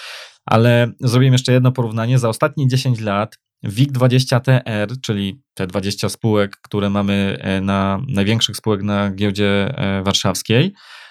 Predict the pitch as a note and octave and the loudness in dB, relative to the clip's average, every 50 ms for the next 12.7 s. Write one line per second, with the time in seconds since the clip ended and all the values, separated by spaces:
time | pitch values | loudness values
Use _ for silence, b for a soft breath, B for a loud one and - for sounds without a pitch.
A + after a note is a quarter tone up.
0 | B B G#2 A2+ B2+ D3+ E3+ D#3+ B2+ A2 A2 A#2 B2 C3 C3 B2+ B2+ B2+ - - | B B 2 4 4 4 4 2 0 -2 -2 0 2 4 4 4 2 0 -2 -2
1 | A#2+ A#2 A#2 A#2+ B2+ C3 C3 B2+ A#2+ A#2 A2+ - - B2 B2+ - - D3+ - - | -4 -2 0 0 2 4 4 4 2 0 -4 -4 -6 -6 -2 0 0 0 0 0
2 | - A2 F#2+ G2 G2 G#2 B2+ E3 F#3+ - _ _ _ _ - - G3 A3+ A3 - | -2 -2 -2 -2 -2 -2 -2 -2 -4 -6 _ _ _ _ -2 0 0 0 0 -4
3 | - E3 D#3+ D#3+ - - _ - C#3+ C3 - - C3+ C3+ C3+ - C#3 C3+ C3 B2 | -4 -2 -2 -2 -4 -6 _ 0 0 0 2 4 2 2 4 2 0 0 0 0
4 | A#2+ A#2+ - - A#2 G#2 - - B2 A2+ G#2+ A#2+ A#2 A#2 A2+ A2 - - - - | -2 -4 -4 -4 -4 -4 0 0 0 0 0 -2 -2 -2 -4 -4 -6 -10 -10 -10
5 | - - G2+ G#2+ A2 B2 - B2 A2+ A2 - - - - B2+ A2 A#2 C3 C3 B2+ | -12 -10 -8 -8 -8 -4 -2 -2 -2 -2 -6 -8 -4 -2 -2 2 4 2 2 2
6 | - - A#2 A2 A#2 A2+ G#2 G2 F#2+ G#2+ G2 G2+ - - - A#2+ G#2+ A2 B2 - | -2 -8 -4 -2 0 0 0 -2 -4 -4 -6 -6 -6 -4 -4 -4 -4 -4 -6 -6
7 | - A2+ G#2 G2 A2 A2+ - - C#3 G#2 - - G#2+ G2+ - - - F#2+ - G2+ | -6 -8 -4 -2 -2 -2 -2 -2 -2 -2 -2 -2 -4 -4 -4 -4 -6 -4 -4 -4
8 | F#2+ F#2+ G2 F2+ E2+ E2+ - - C3+ _ _ _ B B B B B B - - | -6 -4 -4 -4 -6 -6 -10 -14 -16 _ _ _ B B B B B B 0 0
9 | G2+ - - G#3 B3 B3+ - - G2+ F#2+ F#2+ G2 C3+ _ - F3+ G#3+ C4+ C#4 - | 2 4 2 2 2 2 0 -2 -2 -2 -2 -6 -8 _ -4 -4 -4 -4 -6 -12
10 | - - C#4 G#3 C#3+ G#2+ G#2 F#2+ G#2+ C3 - - - - - - - - A#2 G#2+ | -6 -4 -2 0 0 0 0 -2 -2 -2 -4 -4 -6 -6 -8 -12 -6 -4 -4 -2
11 | G#2+ G2+ G2 F#2+ G2+ - B2 E3+ A3+ B3+ B B B B B B B - A#2 A#2+ | -2 -2 -2 -4 -4 -2 -2 -2 -2 -2 B B B B B B B -6 -2 -2
12 | C3 B2+ - C#3 C3+ - D#3 C#3 C3+ C3+ C3+ C3 C3 C3 | 0 2 2 2 2 4 2 2 4 4 4 4 2 2